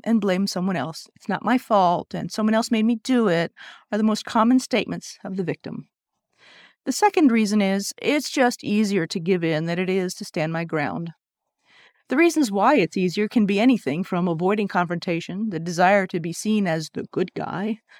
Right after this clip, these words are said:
"I don't believe I can win anyway," and because the situation isn't important enough to bother with. These two reasons, the ability to blame someone else and it's easier, cover pretty much every instance that comes to mind.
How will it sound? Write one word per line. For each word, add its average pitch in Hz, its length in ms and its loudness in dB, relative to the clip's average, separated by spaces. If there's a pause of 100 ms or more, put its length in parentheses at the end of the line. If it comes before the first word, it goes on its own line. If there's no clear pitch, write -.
(260)
"I 208 140 4
don't 285 180 4
believe 214 460 2
I 185 100 4
can 185 160 0
win 170 160 0
anyway," 180 640 2 (240)
and 262 260 2
because 214 300 2
the 214 80 -8
situation 190 640 -4
isn't 202 340 -2
important 175 380 -4
enough 143 240 -4 (220)
to 185 80 -4
bother 165 320 -4
with. - 180 -16 (1400)
These 269 220 4
two 359 180 4
reasons, 185 540 -2
the 190 100 0
ability 185 340 2
to 190 80 -2
blame 170 220 -2
someone 202 280 0
else 170 380 -2
and 151 220 -6
it's - 220 -8
easier, 175 480 0 (300)
cover 285 240 2
pretty 370 320 2
much 247 320 2
every 226 280 0
instance 208 400 -4
that - 140 -12
comes 147 200 -4
to 170 100 -8
mind. 151 400 -4